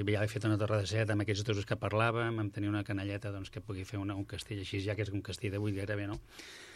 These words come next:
I, per tant, jo bé, penso que aquesta colla, mm, molt bé. Vull dir que, que penso que està fent els passos, eh, bé i que en, en general sí que és veritat, el nivell d'exigència trobo que, que és veritat que l'hem de tenir, però que potser no, no és el mateix, no podem tenir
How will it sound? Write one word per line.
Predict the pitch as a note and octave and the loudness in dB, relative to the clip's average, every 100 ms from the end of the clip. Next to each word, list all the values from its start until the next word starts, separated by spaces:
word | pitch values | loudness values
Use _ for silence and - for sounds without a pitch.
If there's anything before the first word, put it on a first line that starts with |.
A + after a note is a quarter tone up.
| - - - | -20 -18 -4
I, | A2 | 2
per | A2+ | 4
tant, | A2 A2+ | 4 4
jo | G#2 | 4
bé, | A2+ | 2
penso | A2 - G2+ | 2 -2 -2
que | G2 | 0
aquesta | F#2+ - G2+ G2 | -2 -2 -2 -2
colla, | G#2 G2+ G2+ G#2+ G2+ | -2 -2 -2 -2 -2
mm, | G2+ G2 F#2+ F#2+ G2+ G2 - | 0 0 0 -2 -6 -10 0
molt | G#2+ F#2 | 0 0
bé. | G2 - | -8 -12
Vull | - G2 | -12 -10
dir | G2+ | -10
que, | G#2+ G2 G#2 G#2 - - - | -10 -10 -12 -12 -14 -18 -20
que | - | -12
penso | A2 G2+ | -8 -2
que | G2+ | 0
està | G2 | 2
fent | A2 A2 | 4 4
els | G#2 | 4
passos, | A2 - A2+ G#2+ G2+ | -2 0 0 2 2
eh, | G#2+ G#2 G2+ G#2 G#2 | 0 0 0 0 2
bé | B2+ E3 - - - - - - - | 2 2 -4 -18 -18 -18 -20 -20 0
i | A#2+ | 2
que | A2 A#2+ | 6 6
en, | A#2 A2 A#2 | 6 4 4
en | A2+ A2+ | 6 8
general | G#2 A2+ A2+ B2+ C3 | 10 8 10 6 4
sí | B2+ | 4
que | |
és | A#2+ | 4
veritat, | G#2+ G2 | 4 4
el | G2+ | 4
nivell | A#2 A2+ | 6 4
d'exigència | A#2+ A2 A#2+ - C#3+ | 4 4 4 2 -2
trobo | B2+ A#2 A#2 A2 | 0 -2 0 4
que, | A2+ A2 G#2 G2+ G2+ - - | 4 4 2 -2 -4 -12 -8
que | A#2+ | -2
és | G#2 | 0
veritat | G#2+ G#2 | 0 2
que | A#2+ | 6
l'hem | B2+ | 8
de | B2+ | 8
tenir, | B2+ D3 F3 A3 | 8 8 6 2
però | - G#2+ | 2 2
que | A2+ G#2 G2 | 4 2 2
potser | A2+ - A2+ | 0 0 4
no, | G#2+ A2 | 4 4
no | A2 A2 G#2+ | 4 4 4
és | G#2 | 2
el | |
mateix, | A2 A2 G#2+ - | 0 0 -2 -2
no | A2+ | -2
podem | A2 A2+ G#2+ | 2 2 2
tenir | G#2+ | 0